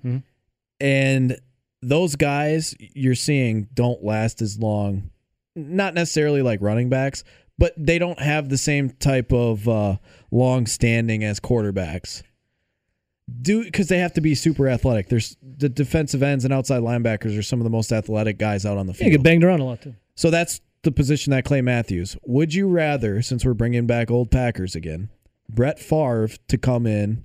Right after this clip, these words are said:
Speaker 2: because they need a quarterback with Love's shoulder being sore, and he's in his fifties, or Clay Matthews at thirty-five playing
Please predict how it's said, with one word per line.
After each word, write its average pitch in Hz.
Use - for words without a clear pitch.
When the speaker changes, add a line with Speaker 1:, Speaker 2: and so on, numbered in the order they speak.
Speaker 2:
because 113
they 110
need 113
a 107
quarterback 101
with 110
Love's 110
shoulder 123
being 95
sore, 92
and 123
he's 131
in 135
his 104
fifties, 95
or 135
Clay 147
Matthews 117
at 107
thirty-five 107
playing 104